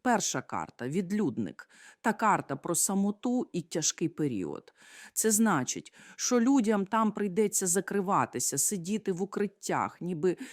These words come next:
відрізані від світу. Відчуття буде, що область лишилась сам на сам з бідою. Друга карта, паж мечів. Ото вже про небезпеку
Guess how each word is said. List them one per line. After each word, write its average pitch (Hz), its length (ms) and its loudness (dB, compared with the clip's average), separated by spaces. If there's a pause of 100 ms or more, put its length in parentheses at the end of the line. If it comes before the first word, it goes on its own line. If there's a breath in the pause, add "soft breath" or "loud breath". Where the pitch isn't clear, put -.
(140)
відрізані 170 640 0
від 165 160 -4
світу. 165 600 -4 (320)
Відчуття 214 320 2
буде, 220 200 6
що - 140 6
область 233 520 4
лишилась 208 520 2
сам 196 200 0
на 190 160 0
сам - 400 0 (140)
з 135 120 -4
бідою. 127 440 -6 (260)
Друга 156 380 2
карта, - 500 -8 (400)
паж 135 420 2 (200)
мечів. 131 600 -4 (180)
Ото 143 220 -6
вже 139 160 -4
про 139 160 -4
небезпеку 135 640 -4